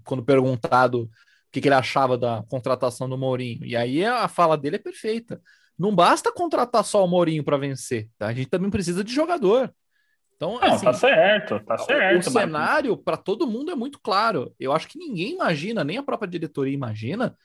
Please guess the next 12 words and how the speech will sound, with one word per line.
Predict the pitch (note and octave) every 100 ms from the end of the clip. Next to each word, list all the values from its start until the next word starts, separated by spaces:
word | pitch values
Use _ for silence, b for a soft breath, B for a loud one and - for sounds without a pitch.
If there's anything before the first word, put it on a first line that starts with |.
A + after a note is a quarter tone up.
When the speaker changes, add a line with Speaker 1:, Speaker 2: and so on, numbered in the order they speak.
| b b _
Speaker 1:
que | -
o | D#3
Mourinho | F#3+ F#3+ D#3 D3
vai | C3+
chegar | B2+ - A#2+ B2+ D#3+ G3
e |
falar, | G#3 G3
"Galera, | G3+ G#3
vem | F3 F#3
cá, | E3 D3+ G3+
vocês | A3+ F#3 - E3 D#3
aqui, | B2+ - C3+ D3 F#3 A3+ C4+